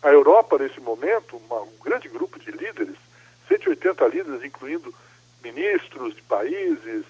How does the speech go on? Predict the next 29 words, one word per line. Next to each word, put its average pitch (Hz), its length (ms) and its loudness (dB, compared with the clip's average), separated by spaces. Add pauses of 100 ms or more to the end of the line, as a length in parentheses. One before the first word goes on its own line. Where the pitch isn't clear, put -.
europeus, 143 920 0
empresários, 156 800 4
sindicalistas, - 640 -10 (280)
estão 220 160 2
dizendo, 143 400 -2
"Vamos 226 280 4
retomar 160 640 4 (720)
o 123 160 -8 (160)
ciclo 202 260 -4
econômico 127 800 -4 (380)
em 226 100 -10
outras 208 340 2
bases. 196 460 4 (380)
Por - 160 4
exemplo, 151 500 0 (400)
num, 370 240 -10
em - 140 -8
bases 160 420 4
de - 80 -12
redução 185 680 2
efetiva - 600 -8
de - 100 -16
g-, - 240 -6
emissões 156 400 -8
de 185 60 -16
gases 143 240 2
de 156 60 -6
efeito 185 260 -10
estufa, - 480 -10